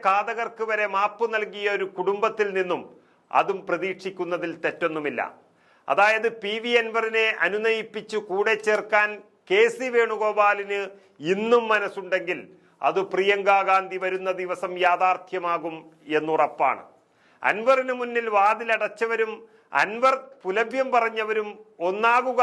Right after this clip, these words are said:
എന്നുള്ളത് അത്ര എളുപ്പമുള്ള കാര്യമല്ലെങ്കിലും പ്രിയങ്കയുടെ ആഗ്രഹം അതാണെങ്കിൽ പ്രിയങ്കയുടെ വാക്കുകൾ അതിനു വേണ്ടിയാണെങ്കിൽ പി വി അൻവർ സാഷ്ടാംഗ പ്രണാമം നടത്തും എന്നതിൽ സംശയം വേണ്ട. അവനവന്റെ നാശം അവനവന്റെ കൈകളിലാണ്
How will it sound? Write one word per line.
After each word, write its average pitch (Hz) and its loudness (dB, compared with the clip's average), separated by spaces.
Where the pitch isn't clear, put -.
എന്നുള്ളത് 214 -4
അത്ര 190 -6
എളുപ്പമുള്ള 208 -2
കാര്യമല്ലെങ്കിലും 180 -2
പ്രിയങ്കയുടെ 226 2
ആഗ്രഹം 196 0
അതാണെങ്കിൽ 180 0
പ്രിയങ്കയുടെ 220 2
വാക്കുകൾ 208 0
അതിനു 202 -4
വേണ്ടിയാണെങ്കിൽ 202 0
പി 170 -6
വി 202 -4
അൻവർ 185 2
സാഷ്ടാംഗ 196 2
പ്രണാമം 185 0
നടത്തും 175 -6
എന്നതിൽ 156 -6
സംശയം 156 0
വേണ്ട. 113 0
അവനവന്റെ 240 2
നാശം 226 0
അവനവന്റെ 233 0
കൈകളിലാണ് 220 0